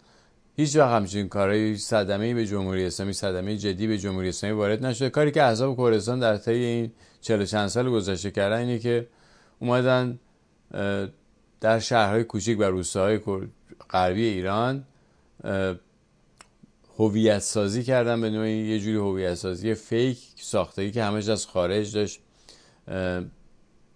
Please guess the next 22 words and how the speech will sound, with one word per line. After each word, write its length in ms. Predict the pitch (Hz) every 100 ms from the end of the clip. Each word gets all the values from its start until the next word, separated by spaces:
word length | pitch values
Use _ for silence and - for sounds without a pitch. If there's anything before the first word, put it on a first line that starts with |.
| _
تغذیه 500 | - 104 95 85 104
می‌شد 260 | 135 117 127
به 120 | 131
لحاظ 300 | 123 120 120
مالی 520 | 127 131 127 135 139 - _ -
و 80 |
این 220 | 139 156 170
بچه‌ها 460 | 147 127 131 139
رو 60 | 151
برداشتن 480 | 139 131 131 147 139
بردن 300 | 139 139 131
شستشو 440 | 127 101 98 101
مغزی 300 | 110 101 107
دادن، 240 | 131 131
بردن 300 | 123 135 135
توی 180 | 127 135
کوه‌ها 420 | 127 - 110 117
آوارش 480 | 127 107 110 113 120
می‌کردن، 460 | 113 101 92 90 87 _ -
زندگیشون 720 | 113 131 127 127 131 120 143
ازشون 440 | 127 104 110 117
گرفتن 460 | 110 95 95 - 101